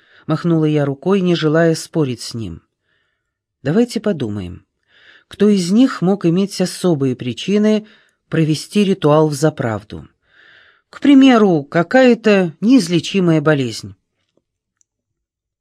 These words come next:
"Ничего подобного мне неизвестно". Мы с Юлькой потратили больше часа,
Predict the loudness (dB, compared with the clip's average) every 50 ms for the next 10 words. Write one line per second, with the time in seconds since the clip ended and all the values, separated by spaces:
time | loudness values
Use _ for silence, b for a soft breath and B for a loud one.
0 | _ _ _ _ _ _ _ _ _ _ _ _ _ _ -4 -2 -2 0 0 0
1 | 0 0 2 2 2 2 4 4 2 2 2 0 0 2 0 0 0 0 0 0
2 | 0 0 -2 -2 -2 -4 -4 -4 -4 -6 -10 -12 -14 -14 -14 -16 _ _ _ _
3 | _ _ _ _ _ _ _ _ _ _ _ _ _ _ _ _ _ _ _ _
4 | _ _ _ _ _ _ _ _ _ _ _ _ _ -2 0 0 0 0 0 0
5 | 2 2 0 0 -2 -2 0 0 0 0 2 0 0 0 -2 -2 -4 -2 -2 -2
6 | -4 -4 -4 -6 -8 -8 -8 -6 -4 -2 0 0 -2 -4 -6 -10 -12 -12 -12 -14